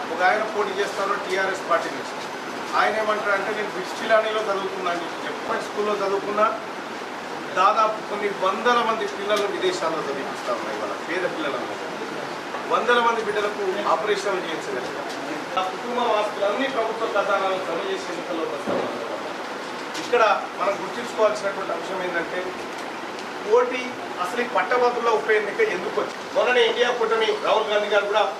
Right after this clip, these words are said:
ఐదు గ్యారంటీలు ప్రకటించడం జరిగింది. జాబ్, నౌకరీ పక్కా గ్యారంటీ కూడా పార్టీ ఉంది, టీజేఎస్ పార్టీ ఉంది,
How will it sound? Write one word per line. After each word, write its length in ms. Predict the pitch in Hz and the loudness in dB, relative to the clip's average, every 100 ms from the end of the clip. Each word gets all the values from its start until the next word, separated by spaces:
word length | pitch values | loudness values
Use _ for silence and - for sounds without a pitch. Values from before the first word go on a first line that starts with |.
| - - | -4 0
ఐదు 220 | 202 202 | 0 2
గ్యారంటీలు 420 | 196 208 220 208 | 4 4 2 -2
ప్రకటించడం 540 | - 190 196 - 190 180 | -2 -2 -2 -2 -2 0
జరిగింది. 360 | 170 180 185 208 - - - - | -2 0 -2 -2 -6 -10 -6 4
జాబ్, 480 | 202 254 254 - 175 | 6 6 4 0 2
నౌకరీ 340 | 233 240 247 | 4 4 2
పక్కా 300 | - 214 226 | 0 2 2
గ్యారంటీ 420 | 208 190 190 180 | 4 4 4 2
కూడా 180 | 180 190 | 0 0
పార్టీ 380 | 165 185 - - | 4 4 2 0
ఉంది, 220 | 208 240 | -6 -6
టీజేఎస్ 520 | - 220 220 233 226 | -6 -6 0 0 2
పార్టీ 220 | 226 - | 2 2
ఉంది, 200 | 220 214 | -4 -4